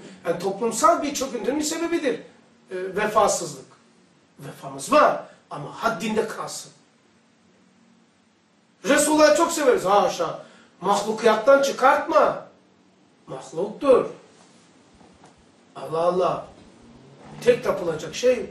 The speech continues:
Allah'tır. Sahibimiz O'dur. Resulullah çok iyi Allah'ı gösteriyor diye mahluktur. Her şey haddinde kalacak kardeşim. Yani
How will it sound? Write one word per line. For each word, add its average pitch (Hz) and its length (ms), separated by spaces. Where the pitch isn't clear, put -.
Allah'tır. 196 760
Sahibimiz 170 840
O'dur. 214 500
Resulullah 233 480
çok 202 220
iyi 185 160
Allah'ı 170 420
gösteriyor 160 460
diye 175 240
mahluktur. 208 680
Her 165 140
şey - 200
haddinde 185 440
kalacak 247 380
kardeşim. 254 460
Yani 170 180